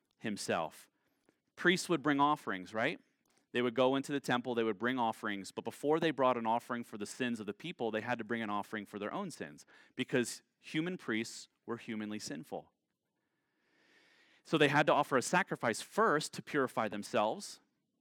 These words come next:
God would receive that sacrifice and forgive their sins, and then they could actually then make a sacrifice that was acceptable for God's people.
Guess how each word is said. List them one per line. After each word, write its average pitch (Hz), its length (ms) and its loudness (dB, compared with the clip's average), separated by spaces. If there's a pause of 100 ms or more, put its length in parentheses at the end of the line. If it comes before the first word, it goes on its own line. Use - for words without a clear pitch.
(160)
God 123 240 6
would 123 120 -2
receive 127 380 2
that 127 140 4
sacrifice 131 880 -2 (220)
and 107 180 -8
forgive 120 380 -2
their 131 140 6
sins, 131 360 -2
and 107 140 -2
then 135 200 2
they 123 120 2
could - 180 -6
actually 110 320 0
then 107 240 -2
make 104 160 -4
a 104 80 -6
sacrifice 101 640 -8
that - 160 -6
was 101 240 -8 (240)
acceptable 90 840 -6 (320)
for 104 260 -2
God's 101 240 -6
people. - 400 -10